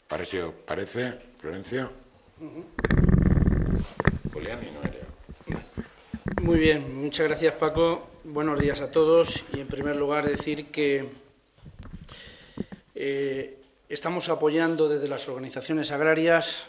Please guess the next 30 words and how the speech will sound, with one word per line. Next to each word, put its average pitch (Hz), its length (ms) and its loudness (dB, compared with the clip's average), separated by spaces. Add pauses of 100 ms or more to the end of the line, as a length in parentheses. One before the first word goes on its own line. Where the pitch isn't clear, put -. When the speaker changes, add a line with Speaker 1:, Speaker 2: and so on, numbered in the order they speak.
Speaker 2:
lo 131 280 -8
que 147 280 2
es - 420 -4
una 147 180 -2
reivindicación 139 720 -2
que 143 80 -8
entendemos 131 440 -6
que - 120 -8
es - 40 -8
justa 160 520 -6 (240)
en 135 140 -8
dos 160 160 0
sentidos, 127 580 -6
dos 151 160 -4
frentes 135 380 -8
importantes. 113 560 -14 (1160)
Uno, 196 360 2 (340)
lo 151 280 -4
que 156 240 6
es - 280 -2 (120)
el 139 380 -2
que 135 460 -2
desde 131 400 -6
hace 151 180 -2 (100)
mucho 160 280 -2
tiempo 160 500 -4 (100)
entendemos 143 540 -4
que 147 100 -4
los 135 140 -6
agricultores, 139 760 -4